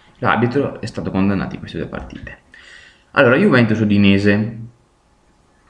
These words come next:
Questa ve l'ho detto, è la partita, è una partita incredibile.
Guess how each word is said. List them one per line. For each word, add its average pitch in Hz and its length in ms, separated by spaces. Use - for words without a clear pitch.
Questa 92 260
ve 90 60
l'ho 92 100
detto, 95 460
è - 120
la 90 120
partita, 92 1040
è 117 140
una 113 160
partita 113 640
incredibile. 107 880